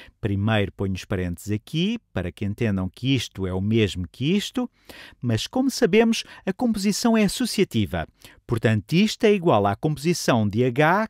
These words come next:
com a composição de F após G. E isto é igual a quê? A composição de F após G, por definição,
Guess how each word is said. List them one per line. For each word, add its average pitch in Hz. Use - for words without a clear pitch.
com 113
a 98
composição 135
de 117
F 165
após 123
G. 117
E 104
isto -
é 113
igual 120
a 143
quê? 254
A 98
composição 127
de 165
F 135
após 113
G, 202
por 196
definição, 170